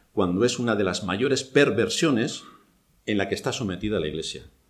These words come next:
Hoy vamos a ver cuatro puntos. Los antecedentes de la fe,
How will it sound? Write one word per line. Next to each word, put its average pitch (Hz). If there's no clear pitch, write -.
Hoy 135
vamos 147
a 135
ver 156
cuatro 127
puntos. 110
Los 165
antecedentes 131
de 104
la 107
fe, 190